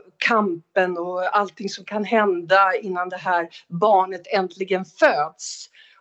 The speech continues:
Och då tänkte jag när jag såg den här filmen, herregud. Livet är verkligen en gåva. Det är, alla är vi vinnare. Så tittade jag ut på gatan så tänkte jag så här,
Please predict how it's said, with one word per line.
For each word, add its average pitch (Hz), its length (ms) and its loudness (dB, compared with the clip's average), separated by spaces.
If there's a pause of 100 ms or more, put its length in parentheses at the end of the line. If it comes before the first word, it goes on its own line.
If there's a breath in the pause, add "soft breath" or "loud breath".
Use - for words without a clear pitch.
Och - 200 -2 (140)
då 233 100 -12
tänkte 262 480 -2
jag 254 120 2
när 208 40 -4
jag 196 100 -8
såg 330 340 -6
den 233 120 -2
här - 60 -12
filmen, 185 420 -6
herregud. - 640 -10 (1040)
Livet 294 500 0
är 196 120 2
verkligen 202 420 -4
en 190 100 -4
gåva. 196 440 0
Det 226 360 -2
är, 208 80 4 (100)
alla 226 320 0
är 214 200 -6
vi 175 100 -2
vinnare. 247 760 -4 (300)
Så 220 100 -2
tittade 240 280 2
jag 208 80 0
ut 156 80 -12
på 185 60 -8
gatan 185 520 -2
så 185 120 -12
tänkte 202 240 -6
jag 160 80 -6
så 160 80 -8
här, 151 100 -6